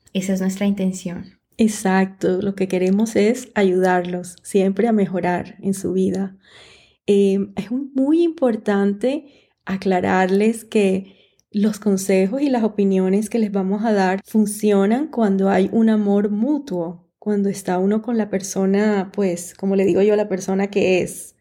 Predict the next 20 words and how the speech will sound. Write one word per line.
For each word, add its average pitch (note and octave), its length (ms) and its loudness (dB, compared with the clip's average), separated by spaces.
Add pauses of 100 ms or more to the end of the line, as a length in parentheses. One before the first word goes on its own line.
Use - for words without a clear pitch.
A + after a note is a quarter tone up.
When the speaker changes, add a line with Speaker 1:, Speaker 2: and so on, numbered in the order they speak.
(480)
Speaker 2:
Porque G3+ 320 0
si G3 160 -4
uno G#3 140 2
está C4 340 -2
con C4 120 -2
la A3 140 0
persona G3 520 -2
que, G3 220 -4 (160)
no G3+ 180 2
adecuada G#3 840 2 (260)
o G#3+ 100 2
la F#3+ 120 4
relación F#3 480 0
es G#3+ 180 0
unilateral, G3+ 1080 0 (540)
estos A3 280 -2
consejos A3 640 0
no G#3 120 2
funcionan A3+ 760 0
porque F#3+ 500 -2